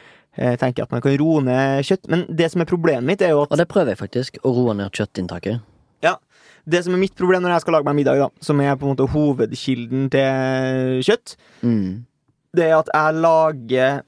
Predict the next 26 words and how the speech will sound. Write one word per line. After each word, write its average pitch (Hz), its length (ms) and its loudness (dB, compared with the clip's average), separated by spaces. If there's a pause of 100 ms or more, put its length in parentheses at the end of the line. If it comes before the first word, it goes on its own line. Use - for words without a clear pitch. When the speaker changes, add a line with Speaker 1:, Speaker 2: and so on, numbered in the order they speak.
(140)
Speaker 1:
mye 143 380 2
middager 123 400 -2
som 131 420 -4
ble 131 260 -2
servert 131 380 0
til 131 80 -4
meg 147 260 0
i - 60 -6
min 135 180 -2
barndom. 131 320 -2 (880)
Og 151 120 2
vi 175 320 2
spiste - 640 -12 (260)
jo 160 120 2
nesten 170 640 -4
aldri 131 480 0 (240)
vegetarmat. 135 1000 -2 (280)
Speaker 2:
Nei. 113 180 0 (340)
Speaker 1:
Det 147 80 4
var 160 140 4
jo 185 300 2
enten 139 360 -2
kjøtt - 260 -4
eller 127 140 -2
fisk - 420 -6 (760)
i 127 120 -2